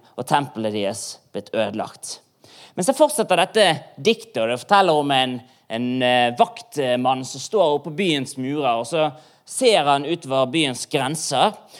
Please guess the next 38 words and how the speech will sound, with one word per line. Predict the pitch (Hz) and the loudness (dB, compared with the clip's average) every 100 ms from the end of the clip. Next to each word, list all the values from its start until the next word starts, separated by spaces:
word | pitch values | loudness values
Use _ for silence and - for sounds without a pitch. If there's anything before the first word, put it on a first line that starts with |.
| - - | -20 -2
og | 226 | 0
så | - 233 196 160 - - | 4 4 4 0 -14 -14
langt | 247 294 233 143 | -4 -4 -4 -2
der | - 151 143 | 0 2 0
ute | 147 127 | -2 -10
så | - 185 | -6 -4
kan | 180 | -4
han | 147 | -2
se | 196 | 0
en | 165 139 | 0 0
budbærer | 127 143 143 160 117 - | 0 0 2 2 0 -6
som | 139 | -2
kommer | 147 131 117 - - | 2 4 2 -6 -6
løpende | 135 151 185 185 240 151 | 2 4 4 2 0 2
mot | 127 131 | 0 -2
byen | 123 165 120 117 | -2 0 0 0
og | 160 | 2
roper: | 160 - 107 127 120 | 0 -2 -6 -6 -8
"Gode | 214 226 170 160 | -2 0 2 2
nyheter, | 156 135 110 107 - _ _ - | 0 0 -4 -4 -8 _ _ -12
gode | 117 160 151 113 101 - _ - | -4 0 2 0 -2 -16 _ -10
nyheter." | 120 135 104 - - - _ _ - - _ | -4 -4 -4 -10 -14 -18 _ _ -20 -20 _
Så | - | -6
Jesaja, | 143 214 190 170 | 0 4 6 4
han | 175 | 2
skriver | - 190 160 135 | 2 2 4 2
i | |
diktet | 147 165 135 | 2 -2 -4
sitt: | 120 120 135 | -6 -6 0
Hvor | 156 196 - - - - - | 2 2 0 -16 -20 -20 -2
vakre | 180 180 - - 226 | 0 0 -2 -2 2
de | 185 | 4
er | 175 135 | 4 4
der | 156 165 | 2 0
de | 143 | 2
løper | 165 160 120 | 2 2 0
over | 120 | -2
fjellene. | - 165 143 113 107 | 0 2 4 2 -4